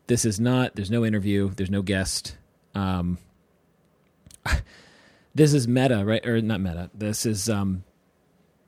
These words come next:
uh, I'm recording this late. Uh, there are so many reasons to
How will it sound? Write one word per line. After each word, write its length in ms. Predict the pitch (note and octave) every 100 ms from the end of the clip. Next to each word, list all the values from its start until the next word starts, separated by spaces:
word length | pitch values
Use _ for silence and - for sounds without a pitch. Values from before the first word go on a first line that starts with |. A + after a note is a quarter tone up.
| _ - - - _ _ _ _ _ _
uh, 60 | A2+
I'm 280 | B2 A2+ B2
recording 380 | B2 - C#3+ B2+
this 160 | G#2+
late. 400 | G2 A2 F#2 - - _ _ _ -
Uh, 200 | A2+ A2
there 140 | A2+
are 20 |
so 240 | A2 - C3
many 180 | C3
reasons 560 | A#2+ A#2+ A2+ A2+ G#2+ -
to 920 | - A#2 G#2+ G#2 G2+ G2 F#2+ F#2+ F#2